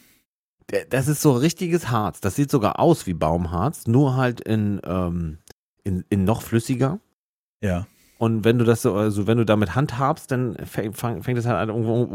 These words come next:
Speaker 1: irgendwo zu kleckern. Du, ich komm halt hundert Prozent immer irgendwo gegen. Und wenn du dennoch den Härter drin hast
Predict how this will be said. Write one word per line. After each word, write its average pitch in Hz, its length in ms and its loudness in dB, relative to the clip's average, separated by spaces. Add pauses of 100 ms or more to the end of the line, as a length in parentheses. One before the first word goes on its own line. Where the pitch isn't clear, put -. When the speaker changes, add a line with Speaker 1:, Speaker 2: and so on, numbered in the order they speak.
Speaker 1:
irgendwo 110 260 -2
zu - 140 -8
kleckern. 139 320 -2
Du, 104 120 -2 (120)
ich - 160 -8
komm 147 200 -2
halt 120 280 -6
hundert 165 220 4
Prozent 123 360 -4
immer 139 240 -2
irgendwo 113 300 0
gegen. 113 320 0
Und 123 80 0
wenn 110 120 2
du 107 80 0
dennoch 151 380 0
den 165 160 -2
Härter 151 380 -2
drin 85 260 -6
hast 101 220 -8